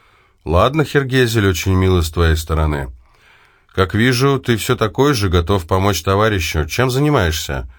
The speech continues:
И что поделывает та хорошенькая девушка, как бишь ее звали?" "Трудель. Трудель Бауман. Я, между прочим, женился на той хорошенькой девушке, и мы ждем ребенка".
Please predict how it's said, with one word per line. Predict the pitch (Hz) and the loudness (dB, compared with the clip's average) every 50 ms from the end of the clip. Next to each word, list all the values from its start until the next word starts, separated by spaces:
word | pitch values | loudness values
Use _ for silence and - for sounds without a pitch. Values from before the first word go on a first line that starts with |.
| _ _ _ _ _ _ - | _ _ _ _ _ _ -6
И | 73 76 78 80 80 | -2 0 0 2 0
что | 80 80 80 120 139 | 0 0 0 -2 0
поделывает | - 135 117 104 113 123 127 127 120 110 104 95 80 | 0 -2 -2 0 0 0 2 2 2 2 0 -2 -2
та | - 110 117 127 131 | 0 0 2 2 2
хорошенькая | - - 120 117 123 123 - - 120 107 - 123 120 | 0 0 0 0 0 0 -2 -2 -6 -4 -2 -2 -2
девушка, | 117 127 120 98 85 80 - - 82 80 78 78 78 | 0 0 0 2 0 -2 -2 -2 0 0 0 0 0
как | 87 95 82 82 | 0 -2 -2 0
бишь | 78 82 80 - - | 0 0 -2 -2 0
ее | 87 90 90 | -2 -2 0
звали?" | 87 95 98 87 76 69 67 - - - _ _ _ _ _ _ _ _ _ _ _ | 0 0 0 -2 -2 -2 -6 -10 -14 -18 _ _ _ _ _ _ _ _ _ _ _
"Трудель. | - 156 165 160 110 87 82 65 60 - - - _ _ _ _ _ _ | -4 -2 0 0 2 0 0 -2 -2 -8 -14 -20 _ _ _ _ _ _
Трудель | - 147 156 127 110 101 107 | -4 -2 0 0 0 0 0
Бауман. | 113 127 117 92 80 76 73 73 69 64 - - - - _ _ - _ _ _ - | 2 2 2 2 0 0 -2 -4 -6 -6 -10 -14 -18 -20 _ _ -20 _ _ _ -8
Я, | - - | -4 -2
между | 147 151 131 107 107 87 | 0 0 0 0 -2 -2
прочим, | 110 120 123 - - 120 101 | 0 0 0 0 0 0 2
женился | 87 101 101 98 107 117 110 - - 101 | 2 2 2 2 2 2 0 -2 -2 0
на | 90 87 85 80 | 0 2 2 0
той | 80 82 78 | 0 -2 -2
хорошенькой | 78 - 87 85 82 80 - 85 78 78 85 80 | 0 0 0 0 0 0 -2 -2 -2 -2 -2 -2
девушке, | 73 80 90 92 98 92 - - 87 | 0 0 0 0 0 -2 -4 -4 0
и | 82 | 2
мы | 80 82 85 | 4 4 4
ждем | 82 80 87 92 92 92 | 2 2 0 0 2 2
ребенка". | 98 90 80 82 80 78 78 - 90 85 | 0 0 0 2 2 2 0 -2 -4 -8